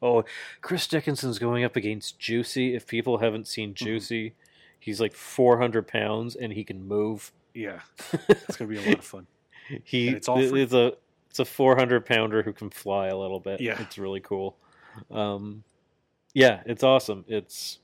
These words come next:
Speaker 1: really good indie wrestling,
Speaker 2: Mm-hmm.
Speaker 1: and it's free, and it's for charity to help indie wrestlers because they're going through a hard time.
Speaker 2: Mm-hmm.
Speaker 1: And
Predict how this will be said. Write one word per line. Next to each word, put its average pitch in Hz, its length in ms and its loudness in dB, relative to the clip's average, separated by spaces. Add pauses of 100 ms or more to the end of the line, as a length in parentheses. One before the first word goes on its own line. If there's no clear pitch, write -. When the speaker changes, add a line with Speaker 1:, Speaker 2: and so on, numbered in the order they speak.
(340)
Speaker 1:
really 110 460 2
good 110 440 -2 (140)
indie 101 400 -8
wrestling, 98 580 -8 (160)
Speaker 2:
Mm-hmm. 110 180 -10
Speaker 1:
and 101 120 -8
it's - 260 -14
free, 98 680 -6 (360)
and 107 120 -6
it's - 200 -12
for - 160 -10
charity 101 840 -2 (800)
to 127 140 4
help 107 380 4
indie 107 280 -6
wrestlers 101 680 -4 (220)
because 101 320 -4
they're 110 100 -2
going 101 180 -2
through 95 180 -6
a 87 40 -10
hard 92 220 -8
time. 104 380 -4
Speaker 2:
Mm-hmm. - 1040 -16
Speaker 1:
And 101 460 -2